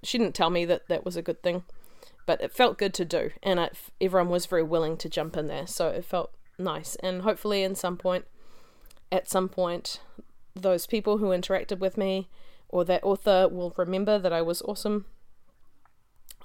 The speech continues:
um, in that moment, and they'll f-, think better of me, maybe. Or they'll go, "That was a kind thing that that author did. Maybe I'll have a look at the book." And you just don't know.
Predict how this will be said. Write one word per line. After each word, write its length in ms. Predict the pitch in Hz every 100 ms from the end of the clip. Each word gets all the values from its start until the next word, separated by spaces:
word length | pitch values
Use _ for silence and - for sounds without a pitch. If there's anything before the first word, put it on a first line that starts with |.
| -
um, 240 | 180 170 170
in 140 | 170
that 120 | 175
moment, 500 | 165 185 190 185 - -
and 180 | 165
they'll 160 | 175 160 - -
f-, 160 | - 208
think 260 | 262 233 -
better 240 | 269 262
of 160 | 240 240
me, 260 | 156 147 -
maybe. 320 | 160 - - - - - - - - - -
Or 80 |
they'll 120 | 180 185
go, 160 | 196
"That 120 | 196
was 120 | 190 202
a 60 |
kind 300 | - 202 196
thing 400 | 214 196 170 175 -
that 300 | 180 170 -
that 180 | 185 - -
author 240 | 180 185
did. 260 | 180 185 180
Maybe 380 | 175 165 170
I'll 80 | 175
have 180 | 180 175
a 40 |
look 160 | 165 170
at 80 | 165
the 60 |
book." 300 | 170 175 - - - - - - - - -
And 100 | 208
you 80 |
just 200 | 254 269
don't 200 | 254 220
know. 300 | 170 170 160